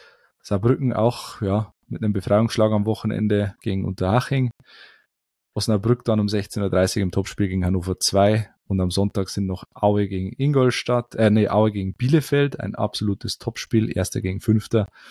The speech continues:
Ferl gegen Cottbus und Alemannia Aachen gegen Viktoria Köln.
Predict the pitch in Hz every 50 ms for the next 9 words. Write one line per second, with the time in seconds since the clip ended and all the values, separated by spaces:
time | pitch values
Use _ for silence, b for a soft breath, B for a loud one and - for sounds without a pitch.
0 | B B B B B _ _ _ _ - - 110 113 120 113 110 104 101 110 101
1 | - - 104 95 - - - 104 - - 92 92 90 90 90 85 85 90 87 87
2 | 98 92 92 92 90 90 87 - - - 98 95 92 - - 104 104 107 110 101